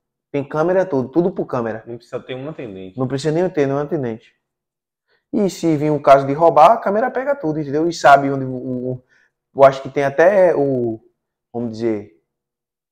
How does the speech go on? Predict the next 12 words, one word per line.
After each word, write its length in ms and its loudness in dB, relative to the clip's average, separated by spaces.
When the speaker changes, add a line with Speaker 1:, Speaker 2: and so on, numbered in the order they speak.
Speaker 1:
o 180 -4
número 400 0
do 240 -2
apartamento 580 -6
da 100 -6
pessoa. 440 -10
Entendeu? 280 -4
É 80 -6
bacana 460 0
também 240 -4
isso 160 -6
aí. 180 -4